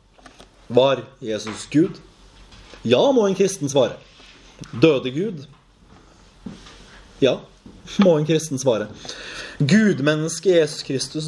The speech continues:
døde i sannhet med begge sine naturer som var forenet i hans legeme. Sier vi at kun Jesu menneskelige døde, så er vi gnostikere. Men det vil vi jo ikke være. Jo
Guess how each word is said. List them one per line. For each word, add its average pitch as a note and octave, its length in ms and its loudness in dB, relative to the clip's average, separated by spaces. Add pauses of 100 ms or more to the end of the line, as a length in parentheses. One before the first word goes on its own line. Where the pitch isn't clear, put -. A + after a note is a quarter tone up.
døde C3+ 320 4
i C3 40 -2
sannhet A#2+ 440 -4
med C#3+ 120 -4 (120)
begge D#3 460 2 (880)
sine B2 300 2
naturer G#2 580 0 (160)
som A#2+ 160 2
var A2+ 80 4
forenet A2 720 -2
i A#2 80 -2
hans A2+ 240 -2
legeme. C3+ 320 2 (1500)
Sier G3+ 240 4
vi D#3+ 80 2
at F#3+ 220 2
kun G3 180 -2
Jesu C#3 400 0
menneskelige D3+ 640 0
døde, D#3+ 380 0 (1120)
så - 160 2
er E3 60 4
vi D#3+ 80 -2
gnostikere. C3 560 -4 (580)
Men C3 160 -2
det D#3 160 4
vil A2+ 160 -4
vi B2+ 80 4
jo C#3 160 6
ikke C#3+ 240 -4
være. B2+ 240 -2 (1040)
Jo E3+ 80 8